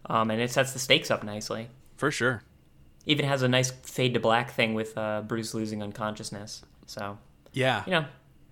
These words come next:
Speaker 1: very strong opening.
Speaker 2: Oh, yeah.
Speaker 1: Uh, and it's,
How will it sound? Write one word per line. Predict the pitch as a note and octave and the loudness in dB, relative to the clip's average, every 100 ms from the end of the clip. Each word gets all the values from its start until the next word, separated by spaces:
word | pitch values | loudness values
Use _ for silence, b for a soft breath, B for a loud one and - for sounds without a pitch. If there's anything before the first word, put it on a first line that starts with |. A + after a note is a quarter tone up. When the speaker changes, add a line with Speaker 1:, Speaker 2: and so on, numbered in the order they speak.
| - - | -20 0
Speaker 1:
very | F3 F#3+ | 6 6
strong | F3+ F3 D3+ | 6 4 6
opening. | C3+ B2+ G#2+ G#2+ - _ _ - | 2 0 -6 -8 -12 _ _ 4
Speaker 2:
Oh, | F#3 | 6
yeah. | C#3 F2 - - _ - _ _ _ _ - | 6 4 -4 -18 _ -20 _ _ _ _ 8
Speaker 1:
Uh, | C3+ C3+ | 10 10
and | |
it's, | D3+ - | 6 2